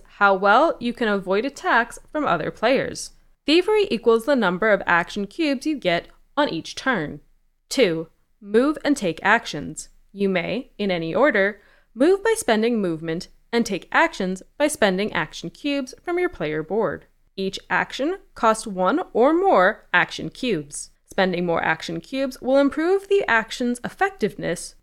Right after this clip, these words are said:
or its chances of success. You can take an action any number of times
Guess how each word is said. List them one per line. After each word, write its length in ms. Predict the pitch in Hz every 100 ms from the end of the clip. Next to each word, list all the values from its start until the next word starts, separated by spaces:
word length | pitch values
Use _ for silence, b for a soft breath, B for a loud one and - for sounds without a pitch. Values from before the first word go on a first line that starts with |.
| _ 277
or 240 | 302 320 -
its 180 | 381 -
chances 520 | - 381 302 175 165
of 180 | 165 -
success. 720 | 151 - 220 160 - - - _ _
You 100 | 214
can 140 | 202
take 200 | 196 196
an 80 | 196
action 440 | 175 180 - 294 294
any 200 | 202 180
number 240 | 175 170 165
of 120 | -
times 480 | - 311 277 285